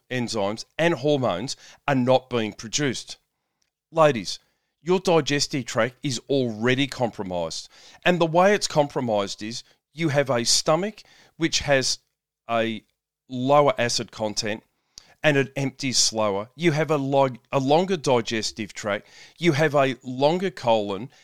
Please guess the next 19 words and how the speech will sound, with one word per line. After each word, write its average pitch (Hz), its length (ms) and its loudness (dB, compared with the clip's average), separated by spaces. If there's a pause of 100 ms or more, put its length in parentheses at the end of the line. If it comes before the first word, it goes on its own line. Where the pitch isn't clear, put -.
(260)
and 139 160 0
a 117 60 -2
colon 123 480 0
that - 220 -8
empties 120 400 -6
slower. 104 720 -2 (340)
And 156 160 -2
where 170 240 2
is 170 140 -6
the 147 120 -12
colon? 139 480 0 (240)
It 175 120 -2
is 139 160 -4
wrapped 147 300 -2
around 135 420 -2
your 123 240 0
internal 127 640 -2
reproductive 110 680 -4
organs, 92 500 -8